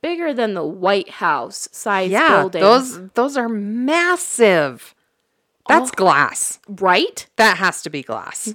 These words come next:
Speaker 1: No.
Speaker 2: Glass and
Speaker 1: No.
Speaker 2: stone.
Speaker 1: No, it's obviously plaster and fiber. Can't you tell? They had these huge greenhouses
Speaker 2: No.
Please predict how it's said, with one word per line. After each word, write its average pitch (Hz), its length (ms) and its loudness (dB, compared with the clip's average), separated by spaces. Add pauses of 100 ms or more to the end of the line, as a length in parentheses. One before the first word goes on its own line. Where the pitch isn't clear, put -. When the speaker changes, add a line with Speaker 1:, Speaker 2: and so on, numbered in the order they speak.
Speaker 1:
No. 440 60 -6 (220)
Speaker 2:
Glass 160 340 4
and 175 80 -2
Speaker 1:
No. - 20 -2
Speaker 2:
stone. 131 440 0 (380)
Speaker 1:
No, - 80 -2
it's 196 220 -6
obviously 294 640 0
plaster 190 500 -2
and 175 140 -8
fiber. 262 340 -4
Can't 254 320 -8
you 277 60 -10
tell? 254 420 -4 (380)
They 294 100 -6
had 330 240 0
these 330 300 -2
huge 320 680 -2
greenhouses 254 1120 -4
Speaker 2:
No. 143 400 -6